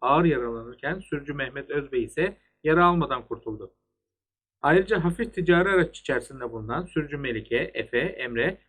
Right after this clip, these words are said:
ve Zümra Taşkın yaralandı. İhbar üzerine bölgeye sağlık, polis, jandarma ve itfaiye ekipleri sevk edildi. Olay yerine kısa süre içerisinde gelen sağlık ekipleri tarafından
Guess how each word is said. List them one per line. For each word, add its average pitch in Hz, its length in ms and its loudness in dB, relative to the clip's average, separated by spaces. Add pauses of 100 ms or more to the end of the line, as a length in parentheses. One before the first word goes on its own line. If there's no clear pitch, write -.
(140)
ve 131 80 0
Zümra 143 400 0
Taşkın 143 320 -8
yaralandı. 131 580 -2 (280)
İhbar 156 320 0
üzerine 180 360 2
bölgeye 123 340 2
sağlık, 120 440 -2 (240)
polis, 151 360 0 (120)
jandarma 139 640 0 (260)
ve 160 60 4
itfaiye 196 420 2
ekipleri 196 360 -4
sevk 180 260 -2
edildi. 110 400 -4 (420)
Olay 160 300 4
yerine 196 240 -2
kısa 185 240 -8
süre 185 200 2
içerisinde 127 460 -4
gelen 120 220 -4
sağlık 131 400 -4
ekipleri 117 440 -4
tarafından 120 520 -6